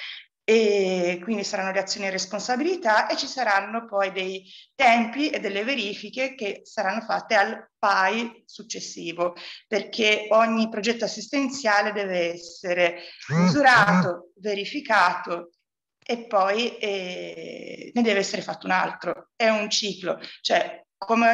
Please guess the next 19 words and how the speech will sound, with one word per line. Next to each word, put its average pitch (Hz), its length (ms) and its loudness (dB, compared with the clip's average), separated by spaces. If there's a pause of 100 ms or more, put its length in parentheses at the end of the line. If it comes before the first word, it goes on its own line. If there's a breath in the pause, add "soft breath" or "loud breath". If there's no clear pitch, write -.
(120)
il 233 120 4
medico 202 760 2
ogni 220 200 2
mese 208 500 -2
mi 190 180 -8
riguarda 190 420 2
la 185 100 0
terapia, 233 640 0 (340 loud breath)
così 233 480 -2
io 226 120 0
devo 202 180 -4
prendere 196 420 -2
in 240 140 0
mano, 202 760 0
eh, 202 380 -2
insieme 185 440 -8
allo 208 180 -4
staff, 175 600 -6 (600 loud breath)
eh, - 1200 -4